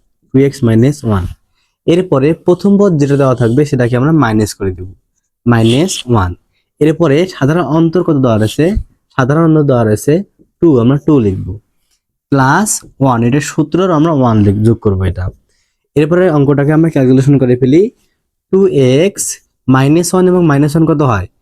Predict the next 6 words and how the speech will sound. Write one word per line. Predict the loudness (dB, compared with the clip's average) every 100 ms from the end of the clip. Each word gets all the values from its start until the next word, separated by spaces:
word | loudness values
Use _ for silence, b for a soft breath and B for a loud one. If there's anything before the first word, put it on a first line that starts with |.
| _ _ _
মাইনাস | -2 2 0 -2
টু। | -8 -12 -12 _ _ _ _ _
এরপরে | -2 0 0 0 -2 _ _ -4
by | -2 -2 -4
টু | -10 -10 -16 _
প্লাস | 0 2 0 0